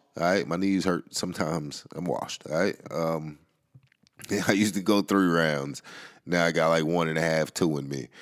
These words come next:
And then I'm going to sleep. I'm sorry, Ma. And then, <laughs> you know, once that lady told me they only need twelve minutes, uh,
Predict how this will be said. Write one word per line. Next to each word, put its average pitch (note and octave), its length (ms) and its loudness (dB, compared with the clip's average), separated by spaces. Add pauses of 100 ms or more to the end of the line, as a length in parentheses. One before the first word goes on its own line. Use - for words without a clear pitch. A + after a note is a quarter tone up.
(280)
And D2 100 -6
then D2+ 100 -2
I'm D2+ 200 -4
going D2+ 200 -2
to C#2 60 -6
sleep. C2+ 300 -4
I'm D2+ 140 -6
sorry, C2+ 320 -4
Ma. C2+ 240 -8 (100)
And D#2+ 120 -8
then, D#2+ 220 -6 (120)
<laughs> - 540 -14
you - 80 2
know, C#3+ 100 6
once D#3+ 200 6
that E3 120 6
lady C3+ 260 6
told A2 260 6
me D2+ 160 0 (640)
they G2+ 140 4
only G#2 200 4
need G2+ 240 2
twelve F2+ 300 4
minutes, C#2 460 -2
uh, C#2 260 0